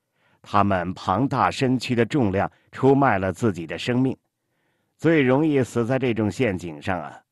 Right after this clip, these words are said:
我急忙对着伊良打手势，叫他不要往下看，千万靠后站，别滑下去。他一个人站在巨石上确实很怕，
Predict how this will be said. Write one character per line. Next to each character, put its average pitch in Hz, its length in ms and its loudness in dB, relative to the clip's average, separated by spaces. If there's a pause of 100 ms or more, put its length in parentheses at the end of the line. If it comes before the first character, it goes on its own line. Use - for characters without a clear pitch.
(760)
我 131 140 2
急 165 200 0
忙 190 200 -2
对 175 180 4
着 110 180 2 (220)
伊 139 180 2
良 131 200 2
打 143 180 -4
手 87 200 -4
势， - 200 -6 (360)
叫 127 140 4
他 123 180 2 (120)
不 123 100 -2
要 127 100 2
往 95 140 -2
下 104 200 -4
看， 131 180 -6 (560)
千 226 400 2
万 165 220 4
靠 143 300 2
后 131 320 2
站， 120 220 2
别 196 140 4
滑 143 380 0
下 160 120 2
去。 120 220 -4 (720)
他 139 180 2
一 156 140 2
个 151 100 4
人 131 200 4
站 123 260 0
在 113 200 -2
巨 127 200 -4
石 101 180 -4
上 107 220 0
确 123 180 -4
实 113 140 -2
很 80 220 -8
怕， - 260 -6